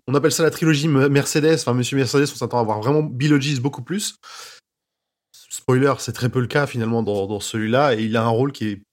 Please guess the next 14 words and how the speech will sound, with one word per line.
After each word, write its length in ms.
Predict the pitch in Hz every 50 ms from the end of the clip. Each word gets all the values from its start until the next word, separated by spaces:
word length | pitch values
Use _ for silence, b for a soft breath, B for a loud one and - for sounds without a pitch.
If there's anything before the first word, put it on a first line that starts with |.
| _
pas 260 | - 120 120 120 117 107
forcément 460 | - 127 110 - - 113 110 113 101
central. 460 | - 113 98 - - 127 147 180 160 - _ _ _ _ _ B B B B B B B - _ _ B B B _ _ _ _ _ _ _ -
Et, 160 | 120 120 120 117
euh, 560 | 110 107 107 107 107 107 110 110 110 113 117
mais 200 | 123 135 135 131
sinon 220 | - - 151 190
après 200 | 180 - - 202
ça 140 | 196 - 147 117
se 120 | - 143
lit 60 | 135
bien, 260 | 127 127 156 185 202
ça, 220 | 175 - 147 127 123
euh, 360 | 123 123 127 127 123 123